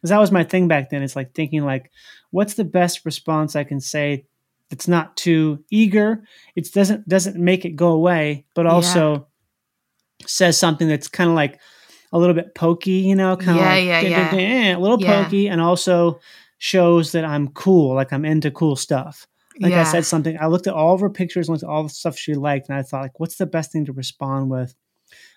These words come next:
Speaker 1: I think I said something, 'cause she had roller skates on in a picture, and she listed some music, this metal, Norwegian black metal that I used to like a lot.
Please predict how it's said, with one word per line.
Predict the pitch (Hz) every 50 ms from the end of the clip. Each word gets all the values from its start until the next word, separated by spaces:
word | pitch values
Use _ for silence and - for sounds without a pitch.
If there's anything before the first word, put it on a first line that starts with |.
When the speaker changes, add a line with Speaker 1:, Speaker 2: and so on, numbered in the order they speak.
| _ _ -
Speaker 1:
I |
think | 151 170 165
I | 160
said | 151 - 170 165 151
something, | - 165 160 139 - 156 147
'cause | 135 - 151 -
she | - 180
had | 170 165 139
roller | 135 160 180 202 220 202
skates | - - 196 185 180 185 180
on | 175 170
in | 170 170
a | 160
picture, | - 175 165 - - - 165 165 156 - _ _ - _ _ _ _ _ -
and | 160 156 151 151 147 131
she | - - 175 160
listed | 151 156 170 165 - - 175 156
some | - 180 151 143
music, | 143 156 170 170 151 170 160 156 -
this | - 165 156 - -
metal, | 156 156 165 165 156 151 151 _ _ _
Norwegian | - 165 165 156 175 180 160 170 165 147
black | 135 147 147 147 - -
metal | 147 139 131 131
that | 131 131
I | 131
used | 135 139 139 131 - -
to | 143
like | 131 135 131 131 127 -
a |
lot. | 127 127 127 123 127 -